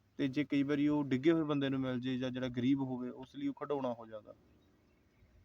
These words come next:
ਪਰ ਜਿਹੜਾ ਕਿ ਜਿਹੜੀ ਕੀਮਤ ਹੈ, ਉਹ ਹਰ, ਹਰ ਬੰਦਾ ਤੁਹਾਡੀ ਕੀਮਤ ਤੈਅ ਨਹੀਂ ਕਰ ਸਕਦਾ। ਕਾਰਨ ਕਿਉਂ? ਕਿਉਂਕਿ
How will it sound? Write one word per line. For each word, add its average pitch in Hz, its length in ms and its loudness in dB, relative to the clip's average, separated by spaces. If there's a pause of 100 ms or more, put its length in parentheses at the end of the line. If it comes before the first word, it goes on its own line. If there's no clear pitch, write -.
(920)
ਪਰ 143 140 6 (220)
ਜਿਹੜਾ 143 580 4 (420)
ਕਿ 156 80 -4
ਜਿਹੜੀ 147 320 2
ਕੀਮਤ 147 380 2
ਹੈ, 123 60 2
ਉਹ 147 140 0
ਹਰ, 135 220 6
ਹਰ 139 300 4
ਬੰਦਾ 139 400 4 (260)
ਤੁਹਾਡੀ 135 200 -2
ਕੀਮਤ 127 360 -4
ਤੈਅ 123 120 2
ਨਹੀਂ 123 120 -2
ਕਰ 113 140 -4
ਸਕਦਾ। - 360 -14 (680)
ਕਾਰਨ 123 280 6
ਕਿਉਂ? - 200 -12 (840)
ਕਿਉਂਕਿ 180 480 0